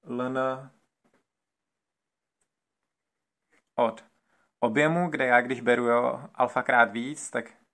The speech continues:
tam nahrazuju alfa V N, že jo? Takže tady bude zra alfa V, tak. Ln alfa V plus teda, a, C V bylo alfa C V, že jo? Když se tam vezme alfa krát víc částic a teplota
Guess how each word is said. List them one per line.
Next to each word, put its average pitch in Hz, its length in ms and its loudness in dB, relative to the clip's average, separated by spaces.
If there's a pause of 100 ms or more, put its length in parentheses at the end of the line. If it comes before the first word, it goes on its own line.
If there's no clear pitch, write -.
(580)
tam 120 140 -4
nahrazuju 113 580 -2
alfa 117 300 0
V 110 280 0
N, 139 360 -4
že 156 60 -8
jo? 175 140 -8
Takže 120 180 -14
tady 113 180 -12
bude 107 280 -12
zra 117 260 -12
alfa 113 280 -4
V, 123 300 -4
tak. 156 420 -14 (1700)
Ln 120 400 -6 (440)
alfa 117 340 -4
V 170 520 -2 (360)
plus 139 520 -8
teda, 117 500 -2 (500)
a, 113 480 -6 (1000)
C 120 320 4
V 117 260 4
bylo 110 440 -8
alfa 120 360 0
C 113 300 -2
V, 123 240 0
že 151 100 -6
jo? 160 120 -2
Když 147 200 -16
se - 100 -20
tam 147 460 -12
vezme 135 300 -2
alfa 135 260 -2
krát 127 300 -2
víc 123 220 -14
částic 120 720 -10
a - 80 -20
teplota 117 580 -12